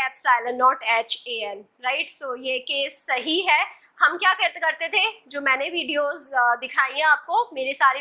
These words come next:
वीडियोज़ में ये आपको फॉर्मूला मिल जाएगा, but यहाँ पर एच की जगह आपको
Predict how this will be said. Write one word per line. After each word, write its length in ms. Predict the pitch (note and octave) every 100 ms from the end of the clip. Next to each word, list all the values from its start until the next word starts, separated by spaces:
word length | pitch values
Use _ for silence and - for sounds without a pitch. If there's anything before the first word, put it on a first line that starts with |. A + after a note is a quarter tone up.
| D#4
वीडियोज़ 420 | C#4 D#4 D#4 D4
में 400 | D#4+ E4+ F4 - A#3+
ये 80 | C#4+
आपको 220 | C#4 - E4 D#4+
फॉर्मूला 260 | C#4 D4 D4+
मिल 140 | D4
जाएगा, 380 | D4 D#4+ D4+ G4 - - - _ D4+
but 140 | F4 E4
यहाँ 300 | - - G4
पर 160 | F#4+ D#4
एच 120 | C4+
की 140 | - D#4+
जगह 260 | D4 B3+
आपको 380 | C#4 B3+ - C#4+